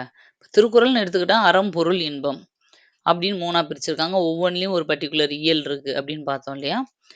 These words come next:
அது மாதிரி இதுல மொத்தம் நூறு பாடல்கள் இருக்கு. நம்ம ஏற்கனவே படிச்சோம். இருக்கிறதுலே கம்மியான பாடல்கள் இதுல தான். அந்த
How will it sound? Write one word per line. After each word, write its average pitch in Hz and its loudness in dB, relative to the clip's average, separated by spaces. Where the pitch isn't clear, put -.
அது 170 -2
மாதிரி 170 -2
இதுல 202 -2
மொத்தம் 160 -4
நூறு 247 -2
பாடல்கள் 160 -4
இருக்கு. 139 -8
நம்ம 151 -8
ஏற்கனவே 143 -2
படிச்சோம். 139 -8
இருக்கிறதுலே 160 0
கம்மியான 156 -2
பாடல்கள் 143 0
இதுல 143 0
தான். 131 -10
அந்த 151 -6